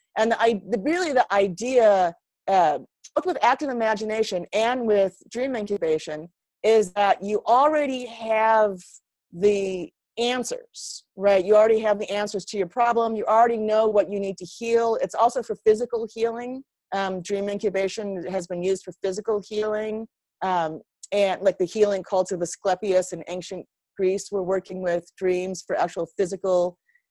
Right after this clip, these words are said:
healing. Um, and the idea is that you, your body has the ability to heal, right? That's, what do you do when you're sick? You sleep, right? And that you can get in touch with this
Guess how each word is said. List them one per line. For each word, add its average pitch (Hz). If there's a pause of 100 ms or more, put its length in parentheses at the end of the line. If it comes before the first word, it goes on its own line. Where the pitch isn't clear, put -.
healing. 196
Um, 170 (200)
and 202 (540)
the 220
idea 233
is 233
that 202
you, 214
your 202
body 247
has 208
the 196
ability 185
to 180
heal, 190 (100)
right? 226
That's, 240
what 240
do 240
you 226
do 220
when 208
you're 175
sick? 175 (100)
You 165
sleep, - (160)
right? 165 (320)
And 185
that 180
you 202
can 196
get 214
in 196
touch -
with 214
this 180